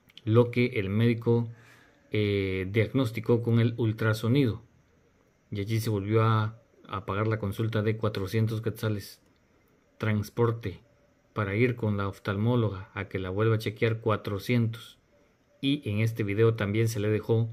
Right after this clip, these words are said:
doscientos quetzales en efectivo a la cuñada de doña Reina para que se ayuden allí en la alimentación. ¿Cuánto se gastó entonces?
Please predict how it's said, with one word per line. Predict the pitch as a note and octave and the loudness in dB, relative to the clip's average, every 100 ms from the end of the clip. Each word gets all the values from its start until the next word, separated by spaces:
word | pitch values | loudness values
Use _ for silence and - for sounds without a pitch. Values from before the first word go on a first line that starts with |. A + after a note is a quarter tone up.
| - _ - | -8 _ -12
doscientos | G#2 G#2+ G2 B2 B2 A#2+ A2+ | -2 0 0 2 2 0 -4
quetzales | G#2 - A2+ A2+ - | -4 0 2 0 -2
en | C3 B2+ | -2 0
efectivo | A2+ A2 - A2+ A2 A2 A2 - _ _ _ _ | -2 -4 -2 0 2 0 -2 -12 _ _ _ _
a | A#2+ | -2
la | A#2+ | -2
cuñada | A2+ G2 G#2+ A2 | -2 -2 2 2
de | G#2 F#2+ | 0 0
doña | A2 G#2 | 2 2
Reina | G2 G#2+ A2 G#2+ | 2 2 2 0
para | A2+ G#2+ | 0 0
que | G#2+ A2+ A2 - _ _ _ _ - | 0 0 0 -4 _ _ _ _ -16
se | - | -6
ayuden | F#2+ A2+ A#2 G#2 | -4 2 4 4
allí | F#2 G2+ A#2+ A#2 | 2 0 -2 0
en | A2 G#2 G#2+ | -2 0 0
la | |
alimentación. | A2 G#2 G#2+ G#2+ G2 - A2+ G2 - _ _ _ _ _ _ | 0 2 0 0 -2 0 2 0 -4 _ _ _ _ _ _
¿Cuánto | - B2 C3+ A#2+ A2+ | 2 4 4 0 -2
se | G2+ | -2
gastó | G2 - B2+ | -4 0 2
entonces? | A2+ C3+ C3 G#2+ F#2 | 4 2 2 -4 -10